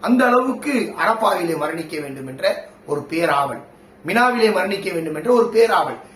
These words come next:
இது நாலாவது காரணமே தவிர மீடியாக்கள் பரப்புவதை போன்று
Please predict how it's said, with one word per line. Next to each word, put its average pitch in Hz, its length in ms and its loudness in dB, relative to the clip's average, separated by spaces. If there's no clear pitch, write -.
இது 277 180 2
நாலாவது 269 480 4
காரணமே 139 440 -2
தவிர 120 540 -8
மீடியாக்கள் 247 800 2
பரப்புவதை 233 800 2
போன்று 202 640 -2